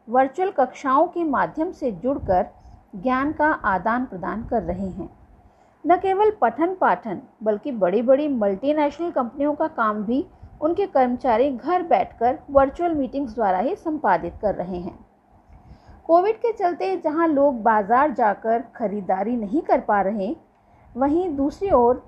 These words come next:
वे डेबिट कार्ड अथवा क्रेडिट कार्ड की सहायता से घर बैठे ऑनलाइन खरीदारी कर रहे हैं। इस प्रकार यदि देखें तो रुपयों की जगह क्रेडिट कार्ड और डेबिट कार्ड ने ले ली है। बैंकों में भी सभी कार्य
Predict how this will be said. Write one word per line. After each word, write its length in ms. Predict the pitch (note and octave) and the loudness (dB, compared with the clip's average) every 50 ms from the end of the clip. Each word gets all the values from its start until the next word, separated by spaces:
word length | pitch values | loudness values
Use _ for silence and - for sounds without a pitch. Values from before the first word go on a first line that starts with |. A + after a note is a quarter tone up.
| - - | -16 -14
वे 320 | A#3 A3 G#3+ B3+ B3+ B3 | -8 -2 2 4 4 4
डेबिट 500 | A3 F#3+ F3 E3 G3+ G3 F#3 G3+ G3 - | 2 0 0 2 2 2 2 0 -4 -4
कार्ड 320 | - - A#3 G#3 G#3+ A3+ A#3+ - - _ - | -2 2 4 4 4 4 0 -4 -14 _ -4
अथवा 240 | C4+ D#4+ - - A#4 | -4 -4 -2 -4 -6
क्रेडिट 480 | A4+ - C#4 B3 G#3+ G3+ B3 E4 - - | -6 -2 2 2 2 2 0 -4 -2 0
कार्ड 260 | D#4+ D#4 D#4 D#4 D#4 | 2 2 2 2 0
की 120 | - F#4 | -4 -8
सहायता 480 | F4+ - D#4+ C4 A#3+ A3 G3+ - C4+ D#4+ | -6 -6 -8 -8 -6 -6 -6 -4 -4 -6
से 220 | - - C4 A3 | -4 -4 -6 -6
घर 300 | F#3 E3 - B3 D4 F4+ | -6 -6 -4 -2 -2 0
बैठे 480 | F4 - G#3+ F#3+ F#3 - - G#3+ G#3+ - - _ _ _ _ - - - | 2 2 2 2 2 -2 -4 -6 -6 -6 -8 _ _ _ _ -12 -4 2
ऑनलाइन 440 | C#4 D#4 E4 F4 F4 F4 F#4 G4+ F#4+ | 4 4 4 4 4 2 2 0 -4
खरीदारी 540 | - - C4 A3+ A3 F#3+ A3 G3 F3+ F#3+ | -6 -4 -4 -4 -2 0 2 2 2 0
कर 220 | G3 - G#3+ F#3+ E3+ | -2 -2 -2 -4 -2
रहे 220 | E3+ G3 G#3+ G3+ | -4 -6 -6 -6
हैं। 220 | G3+ G#3 A3+ - - _ _ - - - - - _ - | -6 -6 -8 -10 -12 _ _ -20 -20 -20 -20 -14 _ -4
इस 140 | D#4+ G4 - | -4 -4 -2
प्रकार 440 | - F#4 F#4+ F#4+ F4+ F4 F4+ F4+ F4+ | -2 -4 -2 2 4 4 4 4 2
यदि 280 | D4+ C4+ A#3+ G#3 A#3 | 2 0 0 0 -2
देखें 440 | F#3 F3 A3+ B3 B3+ - E4 D4 F#3+ - - _ _ - | -2 0 0 0 0 -2 -4 -4 -4 -6 -10 _ _ -2
तो 100 | B3+ A#3+ | 0 0
रुपयों 360 | G#3+ A3 A3 - C#4 D4 E4 | 0 0 -2 0 0 -2 0
की 120 | D#4+ D#4 A#3+ | 0 -4 -6
जगह 360 | - G#3+ F#3 E3 G3 G#3 A#3+ - - _ _ _ _ - | -4 -4 -4 -2 -2 -4 -4 -4 -8 _ _ _ _ -8
क्रेडिट 360 | - G#3+ A3 G#3 F#3+ G3+ G3 - | -2 -2 0 0 0 -2 -4 -4
कार्ड 380 | - - G3 F#3 F#3+ G#3+ C4+ D#4+ - _ _ - | 0 2 4 4 4 4 2 -2 -8 _ _ -4
और 120 | - D#4+ F#4 | 0 0 2
डेबिट 420 | F4 C#4+ B3 A3 F#3 G#3 G#3 - | 2 2 2 2 0 -2 -6 -4
कार्ड 220 | - G#3+ F#3+ F#3 F3 | -4 -4 -4 -2 -4
ने 140 | F#3+ G#3 | -4 -4
ले 140 | G3+ F#3+ F3 | -2 -4 -4
ली 140 | E3+ E3+ F#3 | -4 -6 -8
है। 240 | F#3+ G3+ D#3+ - - _ _ _ _ _ _ _ _ _ _ - - - - - - - _ - - - _ _ - _ _ _ - - _ - _ - - - - - _ - | -6 -6 -6 -8 -10 _ _ _ _ _ _ _ _ _ _ -20 -20 -20 -20 -20 -20 -20 _ -20 -20 -20 _ _ -20 _ _ _ -20 -20 _ -20 _ -20 -20 -20 -20 -20 _ -8
बैंकों 500 | A3 F3+ A#3 A#3 A#3 A#3+ B3 - G4+ A4+ | -4 0 0 2 2 0 0 4 4 4
में 220 | A#4 G#4 F4 D4 A#3+ | 4 4 0 0 2
भी 180 | C#4+ C4+ C#4 | 0 0 -2
सभी 380 | C4+ - - C4 A3+ A#3 F4 F#4 | -4 -4 -4 -4 -2 -2 -2 -4
कार्य 460 | F#4 - C#4 A3+ F#3+ F3 F#3 G3 A3 | -2 0 0 2 2 0 -2 -4 -8